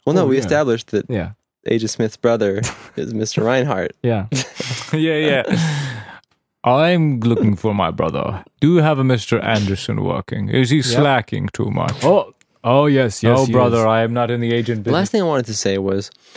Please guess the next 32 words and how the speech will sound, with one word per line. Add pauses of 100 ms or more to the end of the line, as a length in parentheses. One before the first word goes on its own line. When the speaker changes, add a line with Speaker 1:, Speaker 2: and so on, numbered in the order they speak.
(400)
Speaker 1:
this
was
actually
a
really
fun
level
to
play
on
a
video
game (540)
called, (140)
um, (580)
The
Matrix,
Speaker 3:
Metal
Gear
Speaker 1:
The
Speaker 3:
Solid
Speaker 1:
Path
of
Speaker 3:
two.
Speaker 1:
Neo, (960)
which
I
thought
was
actually
pretty
good.